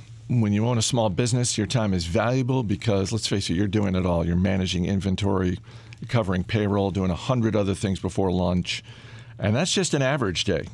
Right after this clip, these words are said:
Getting the money you need to run your small business should not be the thing that takes up all your time.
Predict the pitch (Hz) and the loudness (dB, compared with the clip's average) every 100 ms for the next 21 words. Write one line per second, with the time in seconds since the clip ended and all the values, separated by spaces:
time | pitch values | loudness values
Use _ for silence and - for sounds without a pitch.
0 | - - 117 131 123 107 120 117 107 107 | -8 -2 0 2 4 2 2 2 2 2
1 | 104 101 95 104 98 92 - 101 85 104 | 2 0 2 2 0 0 0 0 2 0
2 | 90 90 - 101 92 98 113 104 101 98 | 0 -2 0 2 2 2 0 -2 0 2
3 | 85 - - 101 98 95 - - 104 117 | 0 -2 0 0 -2 -6 -10 -6 -4 -2
4 | 107 - 92 92 90 87 - 143 92 | -2 -2 -2 0 0 -2 -2 -4 -4